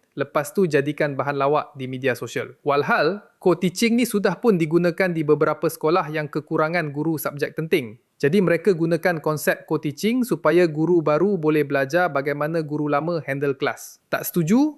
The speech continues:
Tak apa. Tak jelas? Boleh tanya. Tapi jangan perlekeh sesuatu yang sedang cuba perbaiki masa depan pendidikan negara.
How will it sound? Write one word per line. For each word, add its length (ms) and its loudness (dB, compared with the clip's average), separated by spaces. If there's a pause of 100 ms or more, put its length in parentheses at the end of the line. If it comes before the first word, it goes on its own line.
(160)
Tak 160 -4
apa. 320 0 (160)
Tak 240 -4
jelas? 560 0
Boleh 160 2
tanya. 400 0 (160)
Tapi 240 -2
jangan 400 0
perlekeh 560 0
sesuatu 560 -2
yang 160 0
sedang 400 -4
cuba 320 0
perbaiki 640 -2
masa 320 -4
depan 400 -4
pendidikan 640 -6
negara. 320 -2